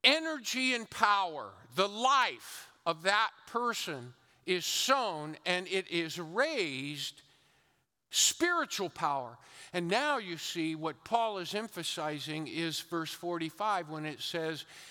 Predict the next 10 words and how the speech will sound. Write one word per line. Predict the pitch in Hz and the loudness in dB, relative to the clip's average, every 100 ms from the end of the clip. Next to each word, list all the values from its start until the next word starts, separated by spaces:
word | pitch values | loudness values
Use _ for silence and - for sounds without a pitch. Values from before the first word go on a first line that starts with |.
| - - - | -20 -20 -2
"He | 220 220 | 0 2
is | 214 170 170 170 151 - _ _ _ | 0 0 -2 -2 -8 -12 _ _ _
the | 160 | -4
last | 165 170 175 - 170 | 0 0 0 -4 -6
Adam, | 151 143 160 | -6 -6 -6
the | |
final | 156 180 175 165 156 | -6 -2 -2 -2 -4
Adam, | 151 147 143 139 - 139 | -4 -4 -6 -14 -16 -8
life-giving | 160 180 185 175 - 147 160 175 160 156 139 | -2 0 0 -4 -14 -8 -4 -4 -2 -4 -2
spirit." | - - - 156 | -4 -4 -4 -6